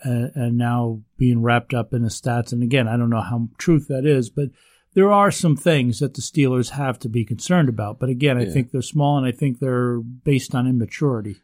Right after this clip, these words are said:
Speaker 2: And as far as being concerned about his stats,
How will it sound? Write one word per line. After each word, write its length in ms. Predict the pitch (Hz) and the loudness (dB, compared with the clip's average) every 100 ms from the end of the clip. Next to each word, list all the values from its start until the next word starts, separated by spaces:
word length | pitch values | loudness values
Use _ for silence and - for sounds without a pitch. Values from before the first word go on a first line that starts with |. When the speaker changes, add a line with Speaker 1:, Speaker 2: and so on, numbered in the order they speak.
| - | -8
Speaker 2:
And 140 | 202 | -2
as 100 | 214 208 | -2 0
far 240 | 190 190 | 2 4
as 120 | 165 | 2
being 280 | 135 160 139 | 2 0 0
concerned 420 | 135 120 139 139 | -2 -2 0 0
about 240 | 127 120 120 | 0 0 0
his 200 | 117 - | -2 0
stats, 340 | 156 151 - | 0 0 -2